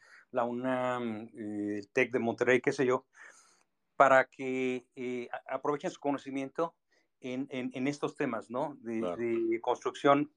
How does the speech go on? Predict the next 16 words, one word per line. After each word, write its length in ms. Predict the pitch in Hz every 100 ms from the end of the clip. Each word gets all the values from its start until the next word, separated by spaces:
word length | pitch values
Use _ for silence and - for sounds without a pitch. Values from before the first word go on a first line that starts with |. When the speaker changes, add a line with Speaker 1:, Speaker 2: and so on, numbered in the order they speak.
| _
Speaker 1:
como, 480 | - 127 120 113 123
como 340 | - 113 113 120
dijo, 460 | 131 147 123 107 _ - -
eh, 140 | 117
Fernando 380 | 113 123 127 127
Soto, 420 | - 127 - 117 - - - _
eh, 180 | 117 113
hey, 260 | 139 131 131
eh, 400 | 120 120 117 120
que 440 | - 120 117 110 104 _ _ _ _ _
sean 320 | - 147 139
dignas, 600 | 139 143 143 147 - - _ _ _
pero 180 | - 127
que 120 | -
sean 300 | 120 151 143 -
también, 640 | 135 127 127 131 131